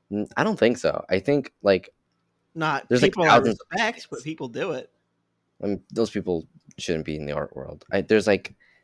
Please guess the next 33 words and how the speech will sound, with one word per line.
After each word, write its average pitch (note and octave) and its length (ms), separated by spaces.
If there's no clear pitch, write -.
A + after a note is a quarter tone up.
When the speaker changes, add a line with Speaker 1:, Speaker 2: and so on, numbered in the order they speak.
Speaker 1:
thousands B2+ 340
of A2+ 80
paintings, F2 480
and G2 140
we G2+ 80
never G#2 260
go, F2+ 460
"This G#2 160
painting G2+ 240
is F2+ 100
bad E2+ 300
'cause E2 120
it's D2 140
not D#2 140
realistic," D2+ 480
or, E2 100
"This G2 140
painting F#2 240
is E2 80
bad E2+ 320
'cause D#2+ 100
it's D#2 160
incoherent. F#2 540
Look F#2+ 160
at D#2+ 80
it. D2+ 120
I E2+ 60
don't F#2+ 100
know F2 100
what D#2 60
I'm D#2+ 80
looking D#2+ 280
at." E2 160